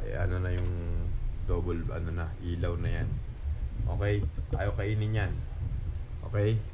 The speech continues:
O, ulit ko ulit. Pakita ko sa inyo.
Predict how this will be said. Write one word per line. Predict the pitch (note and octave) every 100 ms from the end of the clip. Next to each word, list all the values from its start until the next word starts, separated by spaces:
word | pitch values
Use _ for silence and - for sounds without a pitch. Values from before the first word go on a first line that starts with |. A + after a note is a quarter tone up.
| -
O, | E2+ D#2 - - - E2+
ulit | F#2 -
ko | G#2+
ulit. | A#2 B2 - - - - - - - -
Pakita | F2 D#2 F2
ko |
sa | F#2+ G#2
inyo. | A#2